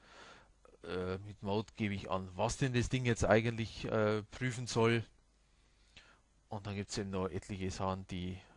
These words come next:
äh, das Ganze ein bisschen eingrenzen, anders gestalten, die zum Teil eben spezifisch für die einzelnen Modi sind. Gut,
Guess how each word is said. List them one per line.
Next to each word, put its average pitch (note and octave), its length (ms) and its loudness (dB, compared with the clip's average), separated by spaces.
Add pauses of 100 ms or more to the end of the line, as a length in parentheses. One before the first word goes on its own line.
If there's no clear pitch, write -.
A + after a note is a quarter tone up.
(160)
äh, E2 320 -10
das F#2+ 140 -12
Ganze F2 240 -10
ein E2+ 60 -16
bisschen F#2 320 -10 (840)
eingrenzen, F#2 760 -6 (920)
anders F2+ 360 -6
gestalten, F2 500 -4 (320)
die G2+ 140 -6
zum - 180 -12
Teil F2+ 200 -4
eben F2+ 100 -10
spezifisch G2+ 500 -4
für - 160 -6
die F2 140 -4
einzelnen F#2 340 -6
Modi F2+ 240 -8
sind. - 340 -12 (1600)
Gut, - 120 -14